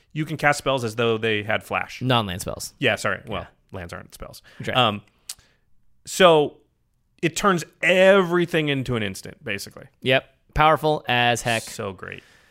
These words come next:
Speaker 2: Sorceries as instants, there's a reason they're made into sorceries, right? If they became instants, they would be absurdly powerful. Vedalken Orrery just ups the power level on every single one of your cards in your deck simultaneously. It's absurd.
Speaker 1: If you haven't had Vedalken Orrery on the table,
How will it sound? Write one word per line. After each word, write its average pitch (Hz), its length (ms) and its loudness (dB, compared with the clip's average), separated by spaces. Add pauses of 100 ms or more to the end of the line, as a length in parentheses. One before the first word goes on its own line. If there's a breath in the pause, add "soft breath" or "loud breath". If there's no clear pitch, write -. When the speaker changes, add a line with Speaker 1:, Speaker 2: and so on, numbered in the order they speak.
(100)
Speaker 2:
Sorceries 208 540 4
as 156 120 4
instants, 202 600 0
there's 147 220 0
a 143 60 0
reason 151 260 2
they're 120 160 -2
made 117 180 0
into 104 200 -8
sorceries, 98 540 -4
right? 98 240 -2 (260)
If 123 200 -2
they 131 80 -2
became 120 260 -2
instants, 127 300 -6
they 117 80 -4
would 101 60 -6
be 104 80 -6
absurdly 98 360 -6
powerful. 98 380 -6
Vedalken 127 420 0
Orrery 110 300 -2
just 101 320 -8
ups - 380 -6
the 107 380 -8 (440 soft breath)
power 123 280 2
level 104 220 -4
on 104 180 -8
every 123 260 -2
single 117 240 -4
one 107 100 -6
of 101 60 -8
your 98 100 -10
cards 101 280 -8
in 104 40 -10
your 98 80 -8
deck 92 280 -10
simultaneously. 98 1040 -6 (260)
It's 135 200 -2
absurd. 92 420 -8 (520 soft breath)
Speaker 1:
If 196 100 0
you 262 200 0
haven't 247 440 0
had 190 220 0
Vedalken 156 380 0
Orrery 135 300 0
on 117 140 -2
the 101 80 -8
table, 101 500 -6